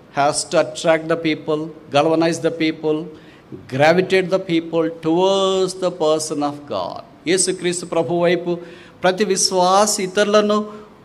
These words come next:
ఆ, కేంద్రీకరింపు చేయటానికి మనం ప్రయత్నం చేయాలి. మన వైపు, తెర-, కాని పద్ధతుల వైపు మనం కేంద్రీకరింపు చేయటానికి ప్రయత్నం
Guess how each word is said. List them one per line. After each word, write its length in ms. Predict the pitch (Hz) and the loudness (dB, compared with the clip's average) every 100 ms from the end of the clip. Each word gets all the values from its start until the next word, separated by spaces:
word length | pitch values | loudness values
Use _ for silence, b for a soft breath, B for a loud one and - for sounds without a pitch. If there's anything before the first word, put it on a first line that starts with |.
| 135 | 0
ఆ, 220 | 135 135 - | 2 2 2
కేంద్రీకరింపు 640 | 220 233 226 277 269 233 | 6 6 6 4 4 2
చేయటానికి 540 | 233 220 202 196 180 170 | 2 2 2 4 2 4
మనం 180 | 160 147 | 2 2
ప్రయత్నం 420 | 135 113 - 113 - | 2 0 -2 -8 -6
చేయాలి. 160 | 90 87 131 | -6 -6 2
మన 200 | 165 175 | 4 4
వైపు, 600 | 175 175 175 170 170 165 165 | 6 4 4 0 0 0 -2
తెర-, 340 | 127 127 123 | -2 -2 -4
కాని 400 | 127 147 160 180 | 2 6 6 4
పద్ధతుల 500 | 170 165 170 180 170 | 0 0 0 2 2
వైపు 300 | 170 165 165 | 2 2 0
మనం 360 | 165 151 143 139 | 2 2 2 0
కేంద్రీకరింపు 580 | 170 175 170 170 160 160 | 0 0 0 0 -2 -2
చేయటానికి 380 | 170 165 165 170 | -2 0 0 0
ప్రయత్నం 340 | 151 143 143 | 0 -2 -2